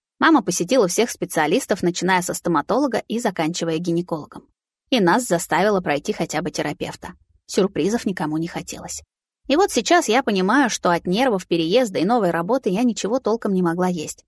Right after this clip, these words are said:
Все либо выходило назад, либо не доставляло никакого удовольствия.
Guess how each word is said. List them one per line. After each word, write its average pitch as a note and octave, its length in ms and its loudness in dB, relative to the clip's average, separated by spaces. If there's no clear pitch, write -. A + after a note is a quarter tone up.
Все - 160 0
либо G3 220 4
выходило F3 480 2
назад, F3 420 0
либо C#4 240 0
не G3 80 0
доставляло E3+ 540 0
никакого E3+ 480 -4
удовольствия. C3+ 760 -8